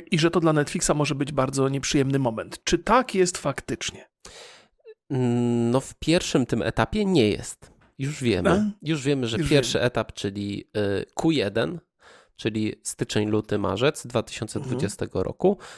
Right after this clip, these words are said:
Speaker 2: był dla Netflixa wręcz rekordowym kwartałem. E, pojawiło się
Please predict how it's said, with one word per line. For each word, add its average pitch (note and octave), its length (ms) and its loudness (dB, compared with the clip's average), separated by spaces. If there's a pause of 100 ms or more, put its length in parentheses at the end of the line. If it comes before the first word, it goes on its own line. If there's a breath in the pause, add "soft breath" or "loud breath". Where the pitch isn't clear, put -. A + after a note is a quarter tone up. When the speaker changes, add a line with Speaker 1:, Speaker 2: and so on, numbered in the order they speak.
(140)
Speaker 2:
był F3 240 4
dla C3 200 4
Netflixa B2 580 -2 (200)
wręcz B2 560 2 (140)
rekordowym A2+ 1200 2 (540 soft breath)
kwartałem. B2 840 2 (500 loud breath)
E, A2 640 0
pojawiło D#3+ 520 4
się D#3 200 -2